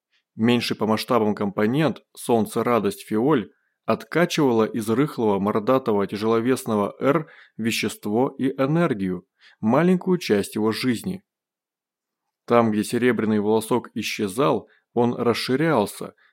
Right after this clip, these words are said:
охватывая большую часть короны гиганта, но при этом терял плотность до невидимости.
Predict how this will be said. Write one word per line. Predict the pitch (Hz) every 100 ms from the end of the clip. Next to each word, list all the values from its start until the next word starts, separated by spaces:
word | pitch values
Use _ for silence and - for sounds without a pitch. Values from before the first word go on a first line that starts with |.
| -
охватывая | 104 - 139 160 156 156 147
большую | 98 135 139 175 156
часть | - 131 127
короны | - 104 104 104
гиганта, | 104 117 135 135 101 87 - _ _ _ _ _ _
но | 117
при | 107 110
этом | 139 160 147
терял | - 131 113
плотность | 98 110 147 160 147 143 -
до | 131
невидимости. | 135 123 113 95 90 - - 71